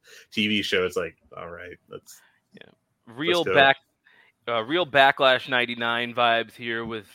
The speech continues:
Speaker 2: Billy Gunn and Jeff Jarrett
Speaker 1: Nice.
Speaker 2: on the other sides of a tag match. Uh, I love Jeff Jarrett. I don't know when I'm gonna get sick of him, but that day's not here yet, so I love him.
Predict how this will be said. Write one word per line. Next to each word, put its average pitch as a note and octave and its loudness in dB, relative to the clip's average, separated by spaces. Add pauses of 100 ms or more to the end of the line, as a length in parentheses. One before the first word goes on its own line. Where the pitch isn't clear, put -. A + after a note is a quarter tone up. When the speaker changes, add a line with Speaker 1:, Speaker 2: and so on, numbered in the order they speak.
Speaker 2:
Billy A#2 -8
Gunn A2+ -6
and G#2+ -14
Jeff A#2 -4
Jarrett A2 -4 (160)
Speaker 1:
Nice. - -10
Speaker 2:
on G#2+ -8
the A#2 -4
other A2 -10
sides A2+ -2
of G#2 -16
a - -6
tag A2 -2
match. G#2+ -10 (600)
Uh, F#2 -8
I A#2+ 2
love C#3+ 2
Jeff C3+ 0
Jarrett. C3 2 (1600)
I B2 0 (120)
don't C3+ -4
know C3+ -4
when B2+ -6
I'm B2 -8
gonna B2 -10
get A#2 -12
sick - -8
of A#2 -2
him, A#2 -8
but G#2+ -4 (240)
that A2+ -6
day's A#2+ -4
not A#2+ -4
here A#2+ -4
yet, G2+ -6
so G#2 -8
I A2 0
love A2+ -4
him. G2+ -14